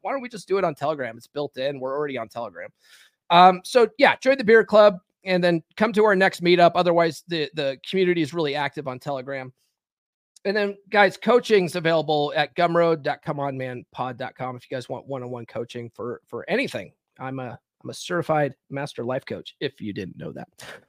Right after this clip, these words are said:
All right, guys. So the next concept here is the creative method versus the competitive method. Um, Waddle says, "Getting rich through the creative method is advocated over the competitive one.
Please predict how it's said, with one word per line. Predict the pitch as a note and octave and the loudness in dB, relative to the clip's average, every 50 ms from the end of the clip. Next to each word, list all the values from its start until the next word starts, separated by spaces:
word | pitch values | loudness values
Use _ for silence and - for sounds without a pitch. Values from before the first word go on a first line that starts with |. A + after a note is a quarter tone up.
| _ _ - - | _ _ 4 8
All | A3+ | 8
right, | B3+ A#3+ | 8 10
guys. | B3+ A#3+ G#3+ - - | 8 6 6 6 8
So | B3+ B3+ | 8 8
the | B3+ A#3+ | 8 8
next | B3 D4 F4 E4 - - | 8 8 8 8 6 0
concept | - - A3 A#3 C4 B3+ - A3+ A3 G3+ - | 2 6 8 8 8 8 8 8 6 8 8
here | - A3 A3 A3 G#3+ A3 | 6 10 12 12 12 12
is | A3 G3+ G3+ G3 F#3+ F#3 F3 D#3 - - _ _ _ | 10 10 8 8 8 6 4 2 -6 -12 _ _ _
the | - F3 | -6 -6
creative | - - - G3+ A3+ B3+ C4 C4+ C4+ C4 A#3 G#3 | -6 -6 -6 -2 0 2 2 4 6 6 4 6
method | A#3 G#3+ G3+ - A3+ G#3 F#3+ F3 | 6 4 6 8 8 6 8 8
versus | G3 F#3 - - F3 - | 4 4 4 2 -4 -2
the | - - | -4 -6
competitive | - - D#3 C3+ - - F3+ D#3+ D#3 C#3 C3 A#2 | -2 -2 -4 -2 0 4 6 6 6 6 0 -4
method. | A#2 A2 G#2 G#2+ - - - _ _ _ - - - - _ - | -4 -8 -8 -8 -10 -12 -14 _ _ _ -20 -20 -20 -20 _ 0
Um, | - F#3+ F3 F3 F3 F3 E3+ _ - | 4 6 8 8 8 6 2 _ -8
Waddle | F#3 E3 G#3+ C4+ D#4 D4 C4+ A#3+ G#3+ | 0 6 8 8 10 10 10 8 8
says, | - - A#3+ A#3 A3 G3 D3 | 8 6 6 8 8 6 4
"Getting | - A#3 B3+ D4 C4+ B3+ G#3+ | 4 4 4 4 4 0 4
rich | G#3 A3+ A3+ G#3+ - - | 4 4 4 2 -4 -10
through | - G#3+ A3 G#3 | -6 -6 -4 -4
the | G3 | -4
creative | - - - G3 G#3+ A3+ A#3+ A3 F3 | -4 -2 0 2 4 4 4 0 -2
method | F3 F3+ E3+ D#3+ - F#3+ F3 D#3+ D#3+ D#3+ - | 0 -2 -2 -2 -2 -2 -2 -2 -2 -4 -4
is | F#3+ F3+ E3+ D#3 - _ - | -6 -6 -4 -6 -8 _ -2
advocated | D#3+ F3 A3 A#3+ B3 B3+ A3 F3 - G#3 G3+ G3 G3 F#3+ F3+ F3+ F#3 F3 - _ - | 2 4 4 4 4 2 -4 -4 -2 -2 0 2 2 2 2 0 0 -2 -6 _ -2
over | F3+ F#3 F3 F3+ F3 | -2 0 0 -2 -2
the | E3+ E3 D3+ _ - | -4 -6 -8 _ -10
competitive | - D#3+ C#3 - D#3+ D3 C3+ B2 A2 A#2+ | -10 -10 -6 -4 -4 -4 -4 -8 -10 -12
one. | B2 B2 B2 C3+ D3 | -12 -12 -12 -12 -14